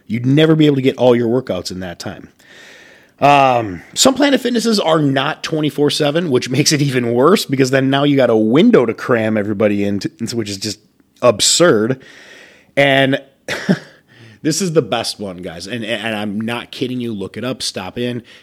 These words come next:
They have Taco Tuesdays. They have fucking Taco Tuesdays and Pizza Fridays. And this is no joke. So you can go there on Tuesdays and get tacos.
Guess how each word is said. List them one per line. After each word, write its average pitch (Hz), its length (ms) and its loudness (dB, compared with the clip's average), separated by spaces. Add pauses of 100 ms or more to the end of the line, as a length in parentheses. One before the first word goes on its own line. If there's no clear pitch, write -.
(100)
They 120 100 -6
have 120 240 -6
Taco 156 460 -4
Tuesdays. 123 1000 -10 (880)
They 127 80 -6
have 135 240 -4 (360)
fucking 127 640 -10 (140)
Taco 143 680 -2 (120)
Tuesdays 123 460 0
and 123 200 -6
Pizza 160 360 -4
Fridays. 127 480 -4
And 123 180 -2
this 156 140 2
is 175 100 0
no 165 160 2
joke. 139 340 0 (300)
So - 140 -4
you 170 120 2
can 170 220 4
go 180 220 8
there 131 200 4
on 127 140 0
Tuesdays 120 440 -2
and 110 80 -4
get 110 180 -6
tacos. - 500 -8